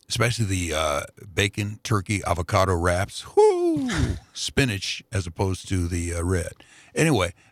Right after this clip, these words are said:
uh, so I'm in there, and I see the truck pull up. I'm thinking to myself, all right, 'cause I, I'm, I'm a hellion. I'm, I'm a heathen to a certain extent, but I believe in God. And I'm thinking, "Lord,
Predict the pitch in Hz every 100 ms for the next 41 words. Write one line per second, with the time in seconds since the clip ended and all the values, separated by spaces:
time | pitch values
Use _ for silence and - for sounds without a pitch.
0 | - 113 98 110 - 151 214 165 110 95
1 | 185 _ _ _ _ - 135 123 117 -
2 | 120 151 - 254 - 214 185 131 - _
3 | _ _ _ _ _ _ 80 98 92 131
4 | 127 117 104 - 98 98 160 _ _ _
5 | - 107 113 113 131 120 156 147 185 -
6 | 190 165 95 98 80 80 120 139 123 143
7 | 110 110 90 87 - 92 - 104 87 -
8 | 147 - - 196 185 180 185 214 202 -
9 | _ _ _ _ _ _ - 135 135 123
10 | 120 120 87 92 98 101